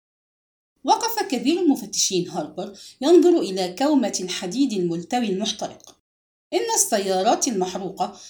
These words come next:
كانت دومًا مبعث تقزز، حتى دون العبء الإضافي الصعب المتمثل في وجود جثة متفحمة.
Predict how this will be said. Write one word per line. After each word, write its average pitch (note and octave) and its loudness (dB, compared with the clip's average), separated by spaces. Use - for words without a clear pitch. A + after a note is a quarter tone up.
كانت C4 2
دومًا C#4 6
مبعث G#3+ 0
تقزز، A#3 -8
حتى F4 -2
دون E4+ 2
العبء G#3 0
الإضافي A#3 -2
الصعب D#3+ 0
المتمثل B3 0
في E3 -6
وجود E3+ -6
جثة A3 -6
متفحمة. F3 -2